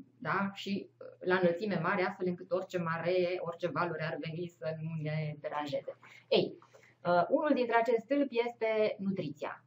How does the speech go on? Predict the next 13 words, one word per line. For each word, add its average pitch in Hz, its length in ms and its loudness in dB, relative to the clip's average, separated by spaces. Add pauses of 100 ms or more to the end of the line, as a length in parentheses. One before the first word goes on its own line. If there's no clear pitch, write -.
(200)
Uh, 160 320 -2
o 202 100 2
alimentație 208 680 4
cât 180 180 -8
mai 160 200 -4
sănătoasă, 214 680 0 (300)
uh, 175 360 -2
eu 196 440 -2
cred 196 180 -8
că 196 100 -6
nu 202 100 0
este 185 220 -2
necesar 151 420 -6